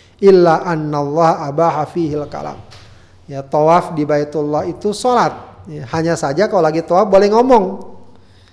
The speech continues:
boleh berbicara, berbicara. Orang kalau lagi sholat nggak boleh berbicara. Tapi kalau tawaf, boleh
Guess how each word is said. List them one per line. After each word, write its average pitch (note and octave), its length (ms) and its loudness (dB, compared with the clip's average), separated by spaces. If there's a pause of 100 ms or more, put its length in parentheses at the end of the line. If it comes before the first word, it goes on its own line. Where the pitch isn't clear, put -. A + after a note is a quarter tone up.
(180)
boleh G3 240 6
berbicara, F#3+ 720 2 (240)
berbicara. E3+ 560 2
Orang G#3+ 160 4
kalau A3+ 240 6
lagi A3 80 6
sholat A#3+ 240 6
nggak A3 200 4
boleh C4+ 200 8
berbicara. A#3 540 2 (1040)
Tapi F#3+ 160 4
kalau A3 240 6
tawaf, C#4+ 580 4 (920)
boleh B2+ 320 -6